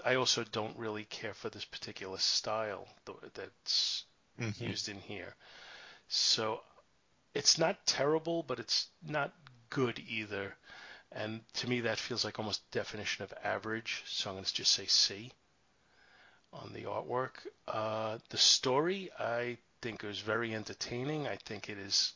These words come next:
Speaker 1: complex. There's a lot that goes on in, uh, what is it, twenty-four pages of story.
Speaker 2: Hmm.
Speaker 1: Uh,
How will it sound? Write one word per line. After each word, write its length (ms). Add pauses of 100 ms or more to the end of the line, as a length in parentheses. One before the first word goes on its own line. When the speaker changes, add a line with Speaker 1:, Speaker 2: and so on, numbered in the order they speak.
Speaker 1:
complex. 720
There's 160
a 80
lot 440
that 160
goes 340
on 260
in, 240 (640)
uh, 220
what 200
is 100
it, 140
twenty-four 1600
pages 480
of 80
story. 540 (360)
Speaker 2:
Hmm. 80 (300)
Speaker 1:
Uh, 440